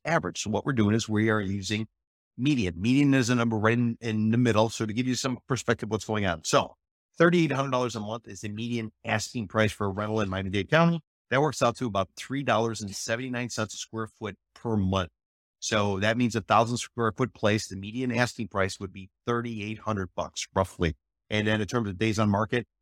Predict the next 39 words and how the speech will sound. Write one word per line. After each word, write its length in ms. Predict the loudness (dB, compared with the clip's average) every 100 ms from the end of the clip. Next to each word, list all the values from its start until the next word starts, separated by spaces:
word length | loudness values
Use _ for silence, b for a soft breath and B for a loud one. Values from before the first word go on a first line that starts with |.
| 0
those 180 | 2 4
rentals 300 | 4 2 2
that 100 | 2
are 80 | 4
on 80 |
the 80 | 4
market 340 | 2 0 -2 -6
today, 440 | -2 0 2 2
they've 180 | 0 0
been 160 | 0
there 140 | 0 -2
forty-five 920 | -4 -4 0 2 2 2 2 2 -2
days 520 | -4 -4 -4 -6 -10 _ -2
on 100 | 0
a 60 |
median 340 | 0 -2 -2 2
basis. 480 | 2 2 -4 -12 -18 _ _
Now, 360 | 2 4 2 -4 -2
uh, 260 | 2 2 2
in 60 |
terms 280 | 0 0 0
of 120 | -4
pending, 580 | -4 -4 -2 -4 -6 -8 -8
uh, 300 | -6 -4 -4
leases, 600 | 0 0 0 -4 -4 -10 _ _ _ _ _ _
eighteen 400 | -2 -2 -4 -6
sixty-two, 720 | -4 -6 -6 -8 -2 0 0 -2
eight, 300 | -4 -4 -6
eighteen 440 | -6 -4 -2 -2 -2
sixty-two 600 | -4 -10 -10 -4 2 2
is 140 | 2
the 60 | 0
number 300 | -4 -4 -6
of, 160 | 0
uh, 160 | 4 4 0 0
properties 380 | 0 2 0
that 160 | 0 -2
were 60 | -2
listed 280 | -4 -4